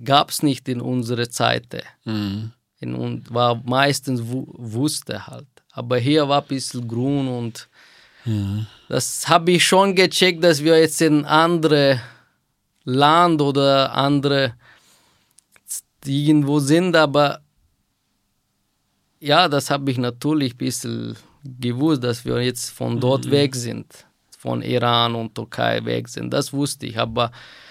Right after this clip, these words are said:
Speaker 1: so große Unterschied hab ich leider nicht viel bemerkt,
Speaker 2: Mhm.
Speaker 1: weil wir sind nicht in Städte gelaufen, weißt,
Speaker 2: Ja.
Speaker 1: wir sind meistens irgendwo, wir waren im Dorf,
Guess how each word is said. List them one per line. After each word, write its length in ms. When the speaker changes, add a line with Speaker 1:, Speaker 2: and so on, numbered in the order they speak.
Speaker 1:
so 200
große 600
Unterschied 480
hab 180
ich 100
leider 360
nicht 300
viel 260
bemerkt, 460
Speaker 2:
Mhm. 60
Speaker 1:
weil 200
wir 100
sind 260
nicht 280
in 80
Städte 500
gelaufen, 560
weißt, 280
Speaker 2:
Ja. 60
Speaker 1:
wir 80
sind 220
meistens 600
irgendwo, 520
wir 140
waren 320
im 240
Dorf, 420